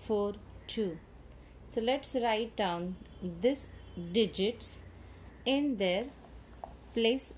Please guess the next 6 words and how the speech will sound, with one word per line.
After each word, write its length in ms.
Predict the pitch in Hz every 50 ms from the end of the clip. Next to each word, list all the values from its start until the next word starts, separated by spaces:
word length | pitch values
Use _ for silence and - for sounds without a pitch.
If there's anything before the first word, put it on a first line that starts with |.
| - -
value 460 | 185 180 190 185 175 180 180 180 190 185 -
chart. 380 | - - - 202 160 147 - - - - - - - - - - - - - - - - -
So 240 | - - - 240
here 300 | 226 226 208 202 220 277 302 - - - - - - - - - - - - - - - - - - - - - - - - -
at 260 | - 208 202 190 175 180
the 200 | 220 226 269